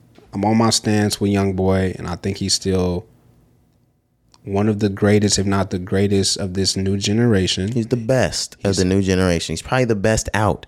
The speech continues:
Speaker 1: He's hella talented, all of that. I love that. I'm not taking that away from him. But what I'm saying is when it comes to the music, bro, I just think even if he's never had a team through Atlantic,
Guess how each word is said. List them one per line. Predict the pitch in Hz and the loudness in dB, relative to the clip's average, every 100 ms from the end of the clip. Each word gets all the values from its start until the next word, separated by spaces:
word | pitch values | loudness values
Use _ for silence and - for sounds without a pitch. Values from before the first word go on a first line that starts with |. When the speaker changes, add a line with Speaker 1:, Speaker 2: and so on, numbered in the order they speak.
| _ | _
Speaker 1:
He's | - - | -10 -6
hella | - 87 92 | -4 0 -2
talented, | 98 - 101 98 - 101 - | -2 -2 -2 0 0 -2 0
all | 101 95 | 2 2
of | 85 | 0
that. | 73 - - - - - | -8 -10 -18 -20 -20 -12
I | - | -6
love | 87 92 95 87 | -4 0 0 -2
that. | 82 - | -4 -6
I'm | 87 | -4
not | 92 90 | -2 0
taking | 92 90 85 | -2 -2 -4
that | 85 | -4
away | 85 90 85 - - - | -2 -2 -4 -6 -14 -20
from | - - - 92 78 | -20 -8 0 0 0
him. | - - - - - - - - _ _ _ | -6 -10 -12 -20 -20 -20 -20 -20 _ _ _
But | 101 92 87 - - - | -2 0 0 -2 -8 -6
what | 104 101 | 0 2
I'm | 110 | 4
saying | - 113 107 101 | 2 4 4 4
is | 95 87 | 2 0
when | 92 92 | -2 -2
it | 90 | -4
comes | - 101 98 92 - - | -2 0 2 0 -4 -8
to | - 95 | -6 -4
the | 95 | -4
music, | 92 92 98 104 101 | -2 0 0 0 0
bro, | 101 98 98 - - _ - _ _ - | 0 2 2 -2 -16 _ -20 _ _ -18
I | 80 101 | -8 -4
just | 107 98 - | 0 0 2
think | 98 95 - - - - _ _ _ _ _ _ - | 0 0 -4 -18 -20 -20 _ _ _ _ _ _ -4
even | 127 135 131 | 0 2 2
if | 123 113 | 2 0
he's | 120 110 107 | -2 -2 -2
never | 110 117 107 | -2 0 0
had | 113 | 0
a | 104 | -2
team | - 113 117 110 | -4 -2 -2 -4
through | - 107 113 | -6 -4 -4
Atlantic, | 101 85 85 98 127 | -4 -6 -6 -6 -6